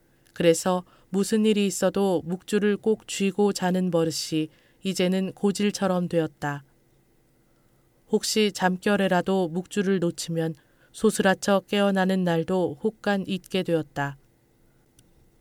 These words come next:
동구만이 혼자서 문 걸고 자는데 묵주를 손에 쥐지 않은 채 싸늘한 송장이 될까 봐 겁나기 때문이다.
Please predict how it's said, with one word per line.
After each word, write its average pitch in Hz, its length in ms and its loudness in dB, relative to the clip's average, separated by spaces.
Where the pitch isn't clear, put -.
동구만이 185 840 0
혼자서 208 540 2
문 202 260 2
걸고 202 360 2
자는데 170 560 2
묵주를 202 520 2
손에 214 340 2
쥐지 208 400 0
않은 180 300 2
채 190 280 0
싸늘한 190 540 2
송장이 202 500 0
될까 170 380 0
봐 180 340 2
겁나기 190 640 0
때문이다. 147 640 -4